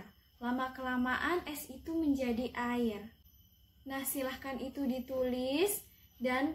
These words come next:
perubahan wujud benda apakah itu? Itu perubahan wujud benda mencair dari padat es batu menjadi cair, air. Oke, seperti itu ya, Nak. Bisa dimengerti ya.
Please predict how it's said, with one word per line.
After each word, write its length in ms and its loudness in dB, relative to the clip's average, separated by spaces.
perubahan 480 4
wujud 320 2
benda 320 4
apakah 480 2
itu? 640 -2
Itu 560 4
perubahan 640 2
wujud 400 0
benda 320 4
mencair 720 2
dari 400 0
padat 720 2
es 240 -6
batu 480 -2
menjadi 800 0
cair, 560 -2
air. 480 -2
Oke, 240 -6
seperti 480 -6
itu 160 -4
ya, 160 2
Nak. 400 2
Bisa 160 -4
dimengerti 560 0
ya. 320 4